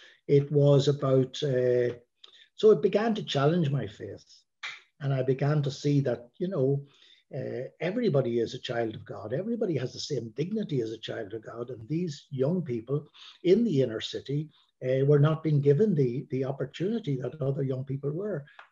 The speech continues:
And that was a denial of, uh, of the equality of all young people,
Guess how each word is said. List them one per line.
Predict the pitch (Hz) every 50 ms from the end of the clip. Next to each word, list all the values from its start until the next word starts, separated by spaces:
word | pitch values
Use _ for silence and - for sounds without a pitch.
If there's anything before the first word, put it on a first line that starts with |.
| _ _ _ _ _ -
And | 156 175 208
that | 214 196 226
was | 226 180 135
a | 151 139
denial | 113 117 110 110 107 107 117 139 156 180 156 131 123 123 -
of, | 123 107 104 107 107 104 104
uh, | 107 - 101 85 85 92 104 104 - _ _ _ _ _ _ _ -
of | 120 123 107
the | 135 147 147 135
equality | - - - - - 127 143 160 160 139 - 135 117
of | 110 107 117
all | 113 117 120 123 117
young | 113 113 113 107 110
people, | 104 107 113 107 - - 110 107